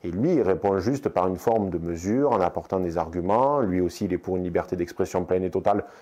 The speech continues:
C'est pour ça que d'ailleurs, il n'a pas de haine, lui. Euh, il n'est pas contre du tout que, euh, ces gens-là viennent manifester leur mécontentement.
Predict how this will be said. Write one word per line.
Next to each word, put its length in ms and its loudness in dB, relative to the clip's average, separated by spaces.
C'est 140 -4
pour 120 -2
ça 120 2
que 80 0
d'ailleurs, 260 4
il 60 -2
n'a 100 -2
pas 160 2
de 240 0
haine, 300 2
lui. 360 2
Euh, 220 -2
il 80 -8
n'est 60 -2
pas 160 -2
contre 320 -2
du 120 -6
tout 140 -4
que, 120 -2
euh, 100 2
ces 160 -4
gens-là 400 4
viennent 340 0
manifester 500 -4
leur 140 2
mécontentement. 720 0